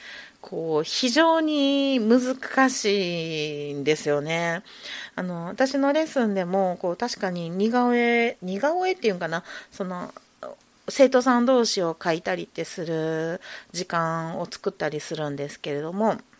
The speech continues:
うん、その時にね、言うのは、あの、顔の中の、こう、シワ？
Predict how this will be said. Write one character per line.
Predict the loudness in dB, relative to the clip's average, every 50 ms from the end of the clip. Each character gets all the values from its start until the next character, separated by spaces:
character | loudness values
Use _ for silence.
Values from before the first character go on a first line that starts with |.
| _ -20 _ _ _ _ _ _ _ _ _ _ _ _ _ -12
う | -12
ん、 | -10 -10 -10
そ | -4 0 2
の | 2 2
時 | 2 0 -2 -2 -6 -6
に | -6 -6
ね、 | -6 -4 -4 -4 -6 -6 -10 -12 -12 -14 -14 -10 0
言 | 4 4 4 4
う |
の | 2 -2 -6 -4 -2
は、 | -2 0 0 -2 -4 -8 _ -20 -20 -20 _ _
あ | -16 -14 -12
の、 | -12 -12 -12 -12 -12 -14 -14 -16 -18 -20 _ _
顔 | -10 -8 -6 -4 -4 -2 -2 0
の | 0 0 2 2
中 | 2 0 2 2 0 0 2
の、 | 2 0 0 0 0 -2 -6 -10 -14 -20 -20 -20 -20 -20 -20 _ _ _
こ | _ -10 -6 -6 -4 -4 -4 -4 -4 -6 -6
う、 | -4
シ | -4 -2 0 0 0 2 4
ワ？ | 6 6 6 6 4